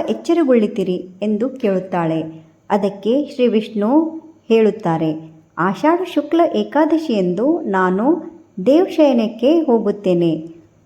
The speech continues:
ಆಮೇಲೆ ಕಾರ್ತೀಕ ಶುಕ್ಲ ಏಕಾದಶಿಯಂದು ದೇವ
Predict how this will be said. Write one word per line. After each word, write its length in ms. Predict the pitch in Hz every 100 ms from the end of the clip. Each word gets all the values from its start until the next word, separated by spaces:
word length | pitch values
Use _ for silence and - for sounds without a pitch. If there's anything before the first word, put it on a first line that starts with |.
| -
ಆಮೇಲೆ 600 | 240 311 277 185 202 311
ಕಾರ್ತೀಕ 760 | - - 202 208 - 359 359 349
ಶುಕ್ಲ 240 | 311 311 302
ಏಕಾದಶಿಯಂದು 1300 | 226 214 262 277 294 294 240 196 180 202 294 392 - _ _ - 190
ದೇವ 260 | 254 330